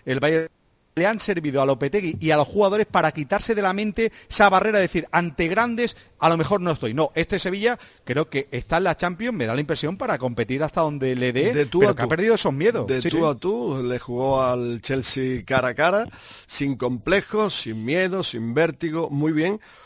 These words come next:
Speaker 2: con un Gudel que hizo un partido muy serio, además de destacar como has destacado Acuña.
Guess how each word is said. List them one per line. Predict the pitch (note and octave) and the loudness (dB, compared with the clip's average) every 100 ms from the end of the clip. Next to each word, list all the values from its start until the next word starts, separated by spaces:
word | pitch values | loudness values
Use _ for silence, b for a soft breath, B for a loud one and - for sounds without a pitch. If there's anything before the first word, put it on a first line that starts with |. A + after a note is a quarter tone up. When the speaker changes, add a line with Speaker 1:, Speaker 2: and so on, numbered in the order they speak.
| B - | B -2
Speaker 2:
con | D3 | 2
un | D#3 F3 F3 E3 D#3 D3+ C#3+ | 4 4 4 4 2 2 2
Gudel | D3 F3 B3+ A#3 | 4 4 4 2
que | - | -6
hizo | C3 - | -6 -4
un | C#3 A2+ | -6 -4
partido | B2+ G#2+ C#3 C3 B2 A2 | -6 -4 -4 -2 -4 -4
muy | B2+ C#3 D3+ | -2 4 4
serio, | C#3+ - C#3 D#3+ B3+ - | 4 0 -4 -4 -8 -10
además | - B2+ C3 C3 | -8 -4 -4 -2
de | C3+ | -4
destacar | B2+ - B2 C3 | -6 -8 -6 -4
como | B2+ B2+ | -2 -4
has | B2 C3+ | -4 -8
destacado | C3 - B2 B2+ | -8 -8 -6 -4
Acuña. | A#2 C3 D3+ F3 | -2 0 0 -2